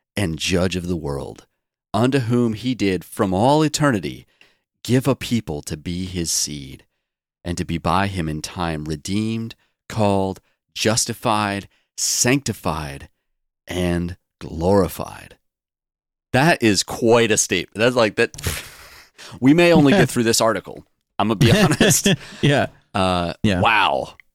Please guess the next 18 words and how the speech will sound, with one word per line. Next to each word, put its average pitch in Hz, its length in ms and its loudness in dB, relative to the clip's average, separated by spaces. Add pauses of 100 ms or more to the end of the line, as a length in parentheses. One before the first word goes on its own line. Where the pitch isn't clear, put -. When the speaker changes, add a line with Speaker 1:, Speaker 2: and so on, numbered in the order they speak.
(140)
Speaker 1:
What 107 360 2
a, 82 480 0 (1000)
there, 131 180 4
Speaker 2:
Yeah. - 60 0
Speaker 1:
there 156 140 6
is 127 100 2
so 123 600 2
much 101 560 0 (880)
in 101 220 0
those 85 260 -2
words. 76 680 -6 (1000)
There's 113 200 0
Speaker 2:
Yeah. - 60 0
Speaker 1:
so 120 400 2
much 98 320 -2
here. 73 380 -6 (520)
Um, 82 560 -4 (1080)
so, - 300 4